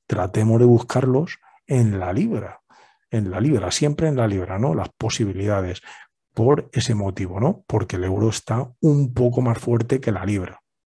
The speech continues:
por el gráfico que acabamos de ver, ¿no? Es importante manejar un poco estas correlaciones entre las diferentes divisas. Em, libra dólar en H cuatro, posibilidades,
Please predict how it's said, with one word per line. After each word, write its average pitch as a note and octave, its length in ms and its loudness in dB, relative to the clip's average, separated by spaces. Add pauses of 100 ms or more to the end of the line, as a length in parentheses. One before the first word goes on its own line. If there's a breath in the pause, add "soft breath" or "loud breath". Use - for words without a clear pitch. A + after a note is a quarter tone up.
(380)
por F#2+ 160 -4
el F#2 80 -4
gráfico A#2+ 420 4
que A2 80 2
acabamos G2 420 -2
de F2+ 120 -6
ver, E2+ 180 -6
¿no? C3 160 2
Es B2 140 0
importante A#2+ 840 0 (340 loud breath)
manejar G#2+ 400 2
un A2+ 140 4
poco A#2+ 380 2
estas A#2+ 300 -4
correlaciones A2 720 -2
entre A2+ 300 0
las A#2+ 240 0
diferentes G#2+ 600 0
divisas. F#2+ 500 -2 (500 loud breath)
Em, G#2+ 840 4 (1000)
libra B2+ 280 2
dólar C3 420 0 (180 soft breath)
en A2+ 140 0
H A2 180 -2
cuatro, B2+ 560 -2 (480)
posibilidades, G#2 1080 -2